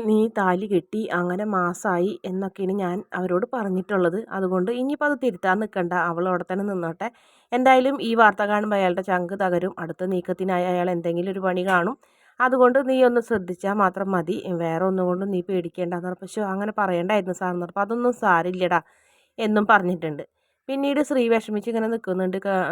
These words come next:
കോടതിയിലെ കാര്യങ്ങളൊക്കെ ആലോചിച്ച് നിൽക്കുമ്പോൾ വ-, വർഷ അങ്ങട് ഒരു കപ്പ് ചായ ആയി വരുന്നുണ്ട്. ശ്രീ,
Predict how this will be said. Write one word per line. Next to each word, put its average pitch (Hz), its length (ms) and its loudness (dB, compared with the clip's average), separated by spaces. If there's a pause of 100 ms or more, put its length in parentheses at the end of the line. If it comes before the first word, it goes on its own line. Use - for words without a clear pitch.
(140)
കോടതിയിലെ 180 440 0
കാര്യങ്ങളൊക്കെ 185 520 -2
ആലോചിച്ച് 175 280 0
നിൽക്കുമ്പോൾ 180 400 -6 (120)
വ-, 185 220 -8
വർഷ 175 300 -4
അങ്ങട് 190 280 -2 (600)
ഒരു 196 100 -8
കപ്പ് 196 260 -4
ചായ 190 300 0
ആയി 190 140 2
വരുന്നുണ്ട്. 185 360 -2
ശ്രീ, 220 220 -6